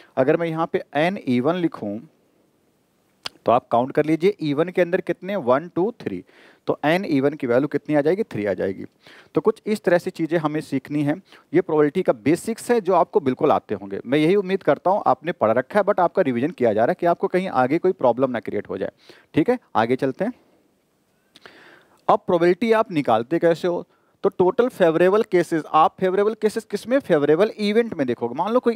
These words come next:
इवेंट ई है, उसमें टोटल कितने लोग हैं वो निकालते, तो एन ई लिखा जाता है। टोटल केसेस इन सैंपल स्पेस एस में कितने हैं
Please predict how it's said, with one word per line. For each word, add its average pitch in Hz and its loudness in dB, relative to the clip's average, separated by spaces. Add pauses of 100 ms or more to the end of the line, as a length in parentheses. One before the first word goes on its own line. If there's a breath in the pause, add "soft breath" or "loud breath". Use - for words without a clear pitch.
(140)
इवेंट 196 0
ई 160 0
है, 135 -2 (520 soft breath)
उसमें 220 -6
टोटल 202 2 (100)
कितने 180 0
लोग 214 4
हैं 226 -6 (100)
वो 113 -4
निकालते, 156 2
तो 190 -4
एन 135 -2
ई 180 -2
लिखा 185 0
जाता 175 0
है। 196 -4 (560 soft breath)
टोटल 226 4 (100)
केसेस 208 0
इन 247 -6
सैंपल 190 0
स्पेस - -4 (160)
एस 175 2
में 214 -4
कितने 208 -4
हैं 226 -4